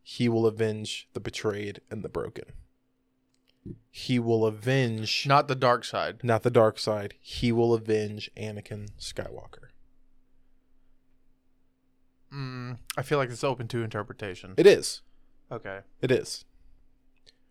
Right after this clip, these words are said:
Speaker 1: But I've always seen it as Darth Maul is saying, "That's why Obi-Wan closes his eyes. That's why he shows him respect." Is because he is saying,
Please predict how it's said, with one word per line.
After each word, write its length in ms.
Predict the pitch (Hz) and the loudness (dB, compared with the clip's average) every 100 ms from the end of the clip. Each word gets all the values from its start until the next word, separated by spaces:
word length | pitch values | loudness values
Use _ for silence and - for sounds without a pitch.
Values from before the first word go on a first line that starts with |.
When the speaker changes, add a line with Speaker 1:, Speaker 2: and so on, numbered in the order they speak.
| _ | _
Speaker 1:
But 100 | 127 | 4
I've 160 | 127 127 | 6 6
always 260 | 131 123 | 4 4
seen 240 | - 131 120 | 2 2 2
it 120 | 113 | 2
as 220 | 113 110 | 2 2
Darth 300 | - 120 127 | 4 4 4
Maul 240 | 131 123 120 | 2 4 4
is 100 | 113 | 2
saying, 440 | - 143 131 113 | 0 2 2 2
"That's 220 | 107 117 - | 2 2 6
why 140 | 135 | 6
Obi-Wan 380 | 139 135 139 135 | 8 6 4 4
closes 400 | 127 120 117 120 | 8 8 6 -2
his 160 | 131 | 4
eyes. 280 | 151 147 110 | 6 6 4
That's 200 | 107 104 | 0 -2
why 140 | 113 113 | -2 0
he 120 | 117 | -2
shows 360 | - 110 110 120 | 0 2 0 0
him 80 | |
respect." 560 | 117 113 143 123 - - _ _ _ _ _ _ _ _ _ _ | -4 0 2 2 -2 -18 _ _ _ _ _ _ _ _ _ _
Is 140 | 123 | -4
because 600 | 113 117 127 120 117 107 - | -2 -2 4 6 6 0 -6
he 300 | - 123 135 | -6 0 2
is 80 | |
saying, 500 | 131 131 120 110 107 | 4 4 2 0 -2